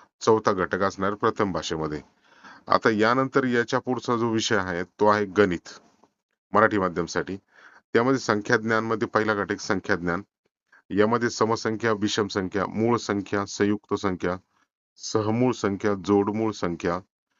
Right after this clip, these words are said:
त्रिकोणी संख्या आणि रोमन संख्या चिन्ह, नैसर्गिक संख्या, पूर्ण संख्या, पूर्णांक संख्या, परिमेय संख्या, तसंच परिमेय संख्या व त्यावरील क्रिया, संख्या रेषा यासाठी के-, अस-, असणार या ठिकाणी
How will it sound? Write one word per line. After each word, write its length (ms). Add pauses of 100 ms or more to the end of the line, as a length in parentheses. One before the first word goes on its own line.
(260)
त्रिकोणी 380
संख्या 460 (260)
आणि 180
रोमन 280
संख्या 400
चिन्ह, 300 (1120)
नैसर्गिक 540
संख्या, 440 (500)
पूर्ण 280
संख्या, 440 (120)
पूर्णांक 460
संख्या, 460 (220)
परिमेय 360
संख्या, 440 (1120)
तसंच 240
परिमेय 360
संख्या 340
व 80
त्यावरील 460
क्रिया, 280
संख्या 400
रेषा 300 (400)
यासाठी 520
के-, 180
अस-, 380
असणार 340
या 160
ठिकाणी 340